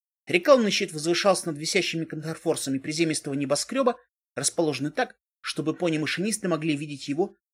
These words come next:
когда приближались к повороту. Каламити улетел вперед.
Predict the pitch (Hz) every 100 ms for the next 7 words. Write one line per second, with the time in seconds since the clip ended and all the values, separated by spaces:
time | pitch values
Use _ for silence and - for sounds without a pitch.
0 | - 156 156 156 151 139 131 120 - 123
1 | 120 104 - _ _ _ _ _ _ _
2 | _ - 113 160 269 262 190 135 117 160
3 | - 135 101